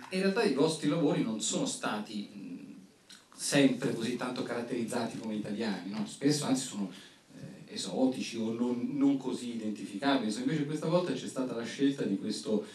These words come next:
eh, non so quanto, se è casuale o no, insomma.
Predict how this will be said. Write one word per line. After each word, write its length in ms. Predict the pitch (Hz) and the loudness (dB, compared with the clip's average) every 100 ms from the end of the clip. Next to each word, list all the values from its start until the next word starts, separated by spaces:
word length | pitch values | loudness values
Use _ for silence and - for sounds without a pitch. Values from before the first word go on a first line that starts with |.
| - - - - | -18 -20 -20 -10
eh, 800 | - 110 110 107 101 95 92 92 | -6 -4 -2 -2 -2 -2 -4 -4
non 160 | 127 | -2
so 140 | 131 127 | -2 -2
quanto, 1300 | 127 120 120 113 104 101 95 92 90 90 85 85 - - _ _ - | -4 -6 -2 2 2 2 0 -2 -4 -6 -8 -10 -12 -18 _ _ -20
se 400 | - - - - | -18 -14 -10 -6
è 60 | - | -6
casuale 560 | 123 98 101 123 123 | -4 -2 0 2 2
o 40 | 98 | 2
no, 180 | 127 - | 2 0
insomma. 220 | - - | -6 -16